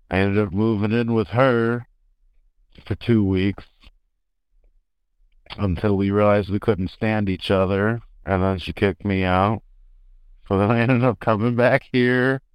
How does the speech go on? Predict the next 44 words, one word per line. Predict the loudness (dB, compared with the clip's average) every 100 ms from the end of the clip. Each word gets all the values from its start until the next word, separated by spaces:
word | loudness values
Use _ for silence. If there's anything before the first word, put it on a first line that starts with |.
| _ _ _ _ _ _ _ _ _ _ _ _
and | 0
I | 2
was, | 4 2
and | 0
then | 2
I | 0
started | 2 2 2
living | 0 0 0 0
with | -2
one | -2 0
of | 0
the | -2
dudes | -2 -2 -2 -6 -2
from | 0 2 2
the | 0
Guild | 0 0 0
House, | 2 2 2 -2 -6
from | -2 0 0
the | 0
Halfway | 0 0 0 2
House, | 4 2 0 _ _ _ _ _ _ _ _ _ _ _
in | -2 0 0 0
his | -2 -2 -4 -12 -6
roach-infested | 0 0 0 -2 -2 0 0 _ -4
apartment. | -4 0 0 2 -2 -2 -4 -6
I'm | -4
not | -4 -2
gonna | -2 -2
name | 0 0 2 0
names, | 2 0 0 -4 -8 -6
but | -2 -2 -4 _ _ _ _ _ _ _
thank | -4 -2 -2
you | -2
for | 0 0
letting | 0 0 0
me | 2
live | 2 0 0
there | 0 2 0
if | -2 -2
you | -2
ever | 0 0
listen | 0 -4 -2
to | 0
this. | 2 2